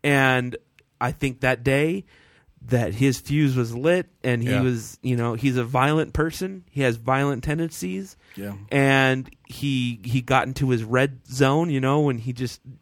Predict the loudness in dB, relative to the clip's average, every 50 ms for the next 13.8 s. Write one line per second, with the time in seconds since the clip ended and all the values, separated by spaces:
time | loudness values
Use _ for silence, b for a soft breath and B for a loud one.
0 | -20 -20 -10 -4 0 0 0 2 2 4 4 4 4 4 4 2 2 2 0 0
1 | 0 2 2 2 2 2 0 -4 -4 -4 -2 -2 -2 -2 -2 -4 -4 -4 0 4
2 | 6 6 6 4 2 -2 -2 -2 -2 -4 -4 -4 -2 2 4 4 6 6 4 2
3 | 0 -2 -6 -4 0 2 4 6 6 4 2 _ _ _ _ _ -20 _ _ _
4 | _ -2 2 2 4 6 8 6 6 6 2 _ -4 0 4 4 4 4 4 2
5 | 4 6 6 6 8 6 6 4 4 2 2 0 0 2 2 2 2 0 -4 -6
6 | -10 -10 -12 _ _ _ _ _ -6 -4 -4 -2 0 2 4 4 4 4 4 2
7 | 0 2 2 4 4 4 4 2 0 0 -2 -6 _ _ _ _ -12 -6 -2 0
8 | 0 0 2 2 0 2 2 0 0 0 -2 -2 -2 -2 -2 -2 -2 -2 -4 -4
9 | -6 -6 -8 -10 _ -6 -4 -4 -4 -4 -4 -4 -6 -6 -6 -8 -10 -8 -8 -8
10 | -6 -6 -8 -10 -10 -10 -10 -10 -10 -12 -18 _ _ -10 -8 -8 -8 -6 -6 -4
11 | -4 -4 -4 -4 -6 -8 -8 -10 -14 -10 -6 -2 -2 -2 -4 -6 -12 -14 -14 b
12 | b b b b 0 0 0 0 -2 -6 -10 -10 -10 -12 -12 -10 -8 -8 -6 -8
13 | -8 -10 -12 -10 -10 -8 -6 -6 -6 -6 -8 -8 -12 -14 -16